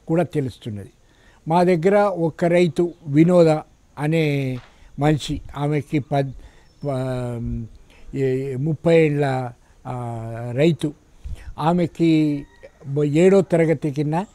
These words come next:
ఎక్కువ చదువు లేదు. సొంత జ్ఞానంతోని, సొంత, ఆ, కసితోని ఆమె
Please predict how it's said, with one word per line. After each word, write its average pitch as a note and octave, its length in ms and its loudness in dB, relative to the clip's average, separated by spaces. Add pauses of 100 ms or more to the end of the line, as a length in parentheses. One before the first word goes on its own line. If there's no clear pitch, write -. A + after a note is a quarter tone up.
(260)
ఎక్కువ D#3 340 2
చదువు D#3 360 2
లేదు. C#3 380 2 (460)
సొంత A3+ 600 2
జ్ఞానంతోని, F3 880 0
సొంత, D#3 640 0 (420)
ఆ, C3 460 -4 (200)
కసితోని E3 600 0
ఆమె D3+ 500 -4